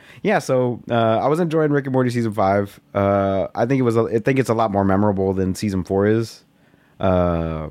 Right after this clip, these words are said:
for whatever reason, I just think it's funnier. Um, 'cause, like, I didn't really, like, bust out laughing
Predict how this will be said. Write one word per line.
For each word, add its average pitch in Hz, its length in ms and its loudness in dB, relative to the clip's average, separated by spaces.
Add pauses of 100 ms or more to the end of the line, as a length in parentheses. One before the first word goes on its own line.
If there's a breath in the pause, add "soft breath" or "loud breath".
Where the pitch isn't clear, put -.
for - 160 -6
whatever 104 400 2
reason, 90 360 2
I 85 60 -2
just 87 180 -6
think 87 160 -4
it's 82 120 -10
funnier. 87 420 0 (560 loud breath)
Um, 92 600 -2 (280)
'cause, 92 180 0
like, 95 160 2
I 104 140 0
didn't 117 300 0
really, 101 220 2
like, 90 280 -6
bust 101 240 -2
out 101 140 2
laughing 110 640 0